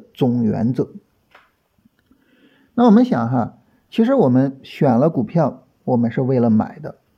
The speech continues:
我买股票呢，我是为了赚钱的。而我买了股票，怎么才能赚钱呢？很明显，就是股票上涨，我才能赚钱。所以这个时候呢，选股的总原则很简单啊，就是我们要选出来未来能够上涨的股票。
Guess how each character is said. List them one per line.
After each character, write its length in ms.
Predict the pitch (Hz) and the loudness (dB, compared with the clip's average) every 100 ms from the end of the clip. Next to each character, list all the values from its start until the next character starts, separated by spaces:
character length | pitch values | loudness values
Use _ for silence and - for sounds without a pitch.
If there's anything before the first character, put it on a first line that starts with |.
| _ _ _ | _ _ _
我 120 | 220 | 0
买 220 | 247 180 240 | 4 4 4
股 160 | 214 | 2
票 220 | 190 202 | 2 2
呢， 220 | 175 170 - _ _ | 2 -2 -6 _ _
我 120 | 123 | -6
是 120 | 120 139 | -4 -2
为 160 | 151 | 0
了 100 | 139 | 0
赚 240 | 139 160 127 | -2 -4 -4
钱 240 | - - 139 | -10 -8 -8
的。 220 | - - _ _ _ _ _ _ _ | -8 -14 _ _ _ _ _ _ _
而 120 | 220 | 6
我 100 | 277 | 6
买 180 | 240 143 | 6 2
了 120 | 185 | 2
股 80 | 156 | 0
票， 220 | 180 160 | 0 0
怎 380 | - - 143 113 | -2 -2 -2 0
么 240 | 113 127 | 0 0
才 140 | 170 147 | 0 -2
能 140 | 139 | 0
赚 180 | 143 127 | -2 -2
钱 200 | 127 113 | -2 -2
呢？ 220 | 110 - _ _ _ _ _ _ _ _ _ | -2 -6 _ _ _ _ _ _ _ _ _
很 120 | - | -2
明 180 | 127 160 | 0 0
显， 240 | 156 - - | -2 -6 -4
就 160 | 135 | -4
是 240 | 117 117 - _ _ _ _ | -2 -6 -6 _ _ _ _
股 140 | - | -8
票 200 | 131 147 | -4 -4
上 280 | 135 185 147 | -2 -2 -2
涨， 360 | 120 - - - | -6 -8 -12 -10
我 120 | - 120 | -8 -6
才 140 | 120 | -4
能 120 | 95 | -6
赚 180 | 107 - | -8 -10
钱。 200 | - 220 _ _ _ _ _ _ _ _ - _ | -16 -20 _ _ _ _ _ _ _ _ -20 _
所 140 | 240 | 2
以 20 | 254 | 4
这 120 | 302 | 4
个 100 | 185 | 2
时 140 | - | 2
候 140 | 156 156 | 0 0
呢， 180 | 135 | -2
选 380 | 135 - 151 226 | -2 0 2 2
股 120 | 185 | 2
的 140 | 127 131 | 0 -2
总 340 | - 147 127 | 0 0 2
原 220 | 123 135 | 2 0
则 180 | 180 123 | 0 -2
很 240 | 120 160 196 | -2 2 2
简 180 | 135 | 2
单 240 | 120 95 _ | -4 -8 _
啊， 160 | - 110 | -8 -2
就 180 | 226 262 | -2 2
是 60 | |
我 160 | 254 151 | 2 2
们 100 | 143 | 2
要 140 | 147 | 0
选 260 | - 139 113 | 0 -2 0
出 140 | 151 | 0
来 120 | 143 | 0
未 280 | 156 226 208 | 2 2 2
来 180 | 127 123 | 2 0
能 160 | 127 123 | 0 0
够 140 | 143 | -2
上 260 | - 226 170 | 0 -2 -2
涨 160 | 131 | -4
的 100 | 120 | -6
股 120 | 156 | -8
票。 220 | 104 160 | -10 -12